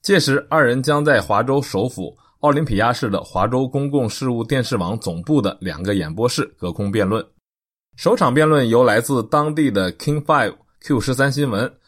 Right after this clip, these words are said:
Carol Seven和K C T S九Crosscut 频道的四个主持人主持，他们将被安置在与候选人不同的房间里。辩论现场没有观众，除这四个媒体外，本地多个电视频道也将进行现场直播或重播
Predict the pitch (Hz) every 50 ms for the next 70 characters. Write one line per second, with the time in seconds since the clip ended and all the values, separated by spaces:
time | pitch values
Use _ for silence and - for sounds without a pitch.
0 | _ _ _ - - 147 147 147 147 143 156 160 156 147 127 - - - 117 104
1 | - - 143 131 - - 139 143 143 - 151 139 107 101 110 110 123 110 95 -
2 | 92 80 - - _ _ _ _ - - 143 143 143 143 - - 165 139 - -
3 | - - _ - 101 98 104 120 123 117 104 95 92 92 - - 127 101 101 90
4 | 98 87 82 - 98 92 92 101 104 - 101 80 - - 90 92 - - _ _
5 | _ _ _ _ _ _ _ - - 175 180 190 180 185 185 185 180 170 - -
6 | 151 160 175 165 - 165 160 - 143 123 95 98 107 120 - - 165 143 107 110
7 | 98 82 85 90 101 - 143 127 - 92 104 113 95 - 87 101 104 127 131 131
8 | 107 87 - _ _ _ _ _ - - _ _ _ _ - 196 190 190 190 175
9 | 202 185 151 113 107 90 82 107 131 110 78 - 117 123 139 151 - - - _
10 | _ _ - - 117 135 139 165 156 151 - - 165 117 113 95 90 104 131 -
11 | 104 80 82 101 107 - - _ _ _ _ _ _ - 110 107 120 156 156 143
12 | 143 165 170 180 170 156 139 110 131 127 110 - 110 90 87 87 98 110 113 104
13 | - 90 92 87 82 82 - 123 127 139 139 131 - 139 101 87 92 92 - -
14 | 139 113 92 87 80 73 87 92 90 110 127 - - - 110 - - 90 90 98
15 | 113 127